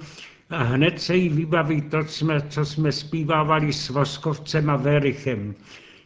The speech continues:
jeho šlágrovou posměšnou píseň o pokroku,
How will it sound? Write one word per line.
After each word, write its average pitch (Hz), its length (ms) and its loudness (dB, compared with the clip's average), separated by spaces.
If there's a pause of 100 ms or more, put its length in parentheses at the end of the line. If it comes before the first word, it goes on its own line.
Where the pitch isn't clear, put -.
jeho 143 200 6
šlágrovou 156 840 2
posměšnou 156 840 0
píseň 147 640 0
o 147 80 -2
pokroku, 156 840 0